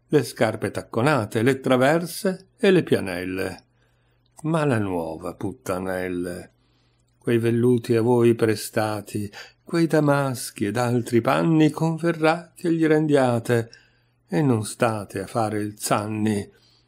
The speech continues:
ritornando ai primi affanni, a stentar com'è vostro uso,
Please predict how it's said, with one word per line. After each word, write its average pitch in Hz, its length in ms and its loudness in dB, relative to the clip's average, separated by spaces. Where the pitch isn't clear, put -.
ritornando 110 960 -4
ai 110 220 -2
primi 110 380 -2
affanni, 95 800 -6
a 147 120 0
stentar 175 760 0
com'è 175 400 4
vostro 170 420 2
uso, 123 540 6